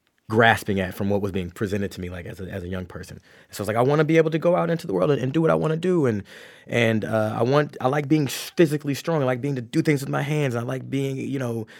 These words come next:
uh, able to, like, show my sense of value and worth through physical exertion in a way that is, seems to be denied, like, women in our society, where it seems, like, wrong for girls to be tough and to be, you know, physically,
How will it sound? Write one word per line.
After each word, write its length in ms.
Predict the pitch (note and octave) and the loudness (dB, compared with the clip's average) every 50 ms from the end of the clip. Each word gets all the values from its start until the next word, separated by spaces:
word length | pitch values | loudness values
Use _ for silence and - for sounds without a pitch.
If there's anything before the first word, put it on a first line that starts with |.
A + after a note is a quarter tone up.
| - - - - - - - _ | -20 -20 -20 -16 -14 -14 -12 _
uh, 400 | - - A#2 A2 A2 G#2+ G#2 G#2 - - - | -6 -4 -4 -2 -2 -2 -4 -6 -8 -6 0
able 220 | B2+ D3 B2+ B2+ - | 0 2 2 2 2
to, 180 | - D3 B2+ | 2 2 2
like, 280 | A#2 A#2 A2+ G#2+ - - - | 2 2 -4 -6 -8 -8 -8
show 560 | - - - - - - D3 D#3 D3+ D3+ D3 | -6 -6 -4 -4 -4 2 4 8 8 8 8
my 220 | C#3 C#3+ C#3+ C#3 C3 | 6 4 -2 -4 -4
sense 400 | - - - C#3+ C3 - - B2 | -6 -4 -4 -4 -4 -2 -4 -4
of 100 | G#2+ G2 | -4 -4
value 580 | G#2 G#2 G#2 G2+ - C3 C3+ C3+ C3 B2 A#2+ A#2 | -8 -14 -8 -4 -2 0 2 2 0 0 0 0
and 160 | A2+ A2 G#2 | 0 -2 -2
worth 280 | A2 B2+ B2+ B2+ - _ | -2 -2 -2 -2 -4 _
through 140 | - A2+ G#2 | -10 -10 -10
physical 800 | - - - - - D3 C#3+ B2 C3+ B2+ - - A#2+ A#2+ A2+ G#2+ | -10 -16 -20 -2 4 6 6 6 4 0 -2 -2 -2 -2 -2 -4
exertion 800 | - G2+ G#2 G2+ G2 G#2+ C3 C3 B2 - - A#2 G2+ G2 - - - - - - - - _ - | -6 -10 -10 -8 -4 -4 -4 -4 -4 -6 -6 -6 -8 -10 -14 -18 -20 -20 -20 -20 -20 -20 _ -8
in 180 | - A2+ A2 | -4 -2 -2
a 60 | A2 | 0
way 240 | A2 G#2+ A2 A2 A2 | 0 2 2 2 0
that 380 | G#2+ F#2+ G#2+ G#2 G#2 G2+ E2+ - _ | 0 0 -2 -2 -2 -4 -6 -10 _
is, 160 | - G#2+ G#2+ - | -4 -4 -4 -4
seems 280 | - - - C3+ A#2+ - | -4 -4 -2 -4 -4 -4
to 60 | G2+ | -2
be 120 | A#2+ A#2 | -4 -2
denied, 720 | G2 A2 A2 G#2+ G#2 A2 A2 A2+ A2 G#2 G#2 G2+ F#2+ F2+ - _ _ _ _ _ - | -2 -2 -4 -4 -4 -2 0 0 0 0 -2 -4 -8 -12 -14 _ _ _ _ _ -14
like, 260 | F2 F2 G2+ F#2+ E2 | -10 -6 -6 -6 -6
women 300 | F#2 G#2 B2+ C3 B2+ A2 | -2 0 2 4 4 4
in 80 | A2 G2+ | 2 0
our 100 | F#2+ F#2+ | -2 -4
society, 460 | - - F#2+ - - F#2 F2+ F2 F2 | -6 -8 -8 -6 -6 -6 -6 -6 -8
where 140 | F2 F#2 F#2+ | -8 -10 -10
it 60 | - | -6
seems, 220 | - - A#2 G#2+ | -2 -2 -2 0
like, 140 | - G2+ F#2+ G2 F#2+ | -2 -6 -8 -8 -4
wrong 400 | G2+ A2+ A#2+ A#2+ A2 G#2 G2+ G2 | -2 0 2 2 2 0 -2 -4
for 180 | - - G#2+ | -4 -6 -6
girls 380 | G2 F#2 G#2 G2+ G2+ F#2+ F#2 - | -4 -4 -4 -4 -4 -4 -6 -8
to 180 | - - G#2 F2+ | -8 -8 -6 -6
be 200 | F2+ G2+ F2+ - | -6 -6 -8 -8
tough 340 | _ - - - - - - - - - - - - _ | _ -4 -4 -4 -4 -10 -16 -20 -20 -20 -20 -20 -18 _
and 220 | - G2 F#2+ F#2 | -6 -6 -6 -2
to 100 | - A2+ | -4 -4
be, 240 | F2 F#2+ G#2 G2+ G#2 | -2 -2 -2 -2 -2
you 120 | G2 G2 | -2 -4
know, 80 | G2 F#2 | -6 -8
physically, 760 | - - - D3 C3 A2 A2 - - A2 G#2 G2 F#2+ F#2 | -8 2 4 4 4 4 0 -2 -2 -2 -2 -2 -4 -6